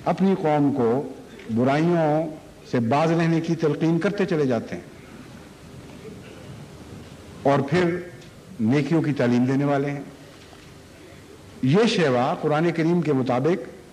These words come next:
सबसे ज़्यादा अतम तौर पर, सबसे ज़्यादा कामिल तौर पर मुसलमान में होना चाहिए, लेकिन बदकिस्मती से इस पहलू से भी बहुत से मुसलमान आज महरूम दिखाई दे रहे हैं।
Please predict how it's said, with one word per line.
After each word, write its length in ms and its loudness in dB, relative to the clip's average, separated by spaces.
सबसे 420 0
ज़्यादा 320 4
अतम 460 2
तौर 280 0
पर, 240 -4
सबसे 340 -2
ज़्यादा 240 4
कामिल 340 2
तौर 260 0
पर 320 -6
मुसलमान 460 2
में 120 4
होना 200 2
चाहिए, 360 -4
लेकिन 280 2
बदकिस्मती 580 2
से 380 0
इस 160 0
पहलू 280 2
से 160 0
भी 380 2
बहुत 260 2
से 60 2
मुसलमान 500 2
आज 120 2
महरूम 360 2
दिखाई 240 0
दे 160 -2
रहे 120 -6
हैं। 120 -14